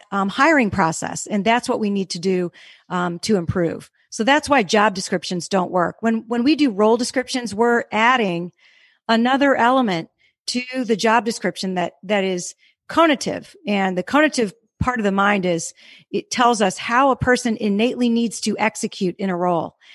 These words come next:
So we're looking at how do they, how do they need to execute? How do they need to participate in the growth plan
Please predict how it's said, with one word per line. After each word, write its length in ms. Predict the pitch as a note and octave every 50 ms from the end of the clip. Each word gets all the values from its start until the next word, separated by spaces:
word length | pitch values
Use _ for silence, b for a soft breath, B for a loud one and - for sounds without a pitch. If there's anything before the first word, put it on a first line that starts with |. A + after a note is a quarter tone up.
| B B B
So 260 | B - - A3+ A3
we're 180 | G#3 G#3+ C#4 E4
looking 320 | E4+ D#4+ - D4+ C4+ A#3+
at 240 | A3 G#3 G3 F#3 - _ _ b b b b b b b
how 240 | - - - - D4+
do 140 | D#4 D#4 B3
they, 260 | B3+ A#3 A3+ G#3+ - -
how 240 | - - B3+ C#4 D#4
do 80 | D#4+
they 100 | C4+ B3+
need 220 | B3 B3 B3+ B3 F#3+
to 120 | G#3+ -
execute? 720 | - A3 B3 - - - C4 - - C4+ C4 C4 C4 A#3+ - b b b b b b b
How 260 | _ - - B3 C4+
do 80 | C#4+ C#4
they 140 | B3+ A#3+ A3+
need 200 | A3+ A#3+ A3+ F#3
to 60 | G#3+
participate 680 | - G3 E3+ - - B3+ - - B3+ - A3 A#3+ A#3 A3+
in 80 | A3+
the 80 | G3+ F3
growth 300 | F#3 G#3+ A3 G#3+ - -
plan 380 | - A3+ G#3 G#3 G3+ G3+ G3+